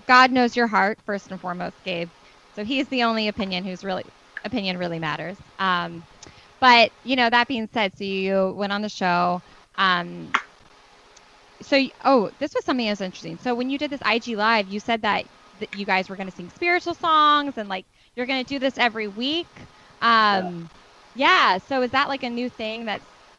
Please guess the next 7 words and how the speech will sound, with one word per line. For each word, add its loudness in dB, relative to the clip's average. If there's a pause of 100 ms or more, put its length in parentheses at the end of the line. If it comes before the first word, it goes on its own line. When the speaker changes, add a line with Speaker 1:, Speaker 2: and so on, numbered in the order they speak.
Speaker 1:
you -4
guys -2
have -10
decided -6
to -12
do? -8 (400)
And -6